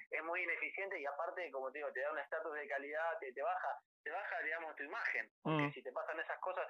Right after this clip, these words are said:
Speaker 2: Y
Speaker 1: te
Speaker 2: seguro.
Speaker 1: baja tu imagen. De ese cliente se queda desconforme.
Speaker 2: Exactamente. Y
Speaker 1: O
Speaker 2: te
Speaker 1: no,
Speaker 2: pregunto,
Speaker 1: no le gusta, ¿entendés?
Speaker 2: ¿queda,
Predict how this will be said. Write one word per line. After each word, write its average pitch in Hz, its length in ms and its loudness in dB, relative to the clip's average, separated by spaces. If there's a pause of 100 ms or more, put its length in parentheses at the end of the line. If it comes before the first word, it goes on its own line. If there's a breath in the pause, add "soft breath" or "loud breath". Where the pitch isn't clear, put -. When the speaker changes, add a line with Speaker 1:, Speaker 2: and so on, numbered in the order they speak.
Speaker 2:
Y 135 80 4
Speaker 1:
te - 60 2
Speaker 2:
seguro. 147 200 10
Speaker 1:
baja - 160 4
tu - 80 -2
imagen. 143 380 2
De 170 160 2
ese 180 160 -2
cliente 185 540 0
se 147 120 0
queda 151 200 2
desconforme. 127 600 2 (120)
Speaker 2:
Exactamente. 131 640 8
Y 165 120 8
Speaker 1:
O - 20 8
Speaker 2:
te 202 60 12
Speaker 1:
no, 185 60 12
Speaker 2:
pregunto, 220 320 12
Speaker 1:
no - 60 4
le 143 120 -2
gusta, - 340 -2
¿entendés? - 160 -4
Speaker 2:
¿queda, 214 300 12